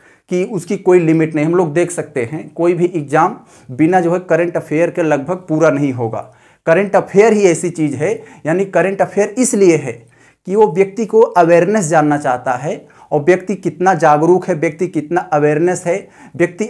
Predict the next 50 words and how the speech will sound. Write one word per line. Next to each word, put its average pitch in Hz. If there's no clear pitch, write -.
अपने 214
आप 190
को 240
कितना 214
अपडेट 185
कर 185
ले 165
पा 151
रहा 135
है, 208
इसी 196
के 226
जानने 175
के 165
लिए 185
करंट 165
अफेयर 160
और 151
ये 151
जागरूकता 139
संबंधी 143
सवाल 131
आते 113
हैं। -
आजकल 185
हम 190
लोग 185
देखते 190
हैं 196
ये 185
जो 196
स्टैटिक 160
जीएस 160
है, 185
इसको 208
जो 208
है 214
कम 220
करते 156
जा 123
रहा 107
है, -
और 214
ये 214
जो 208
करंट 202
अफेयर 180
है 175
और 170
जो 170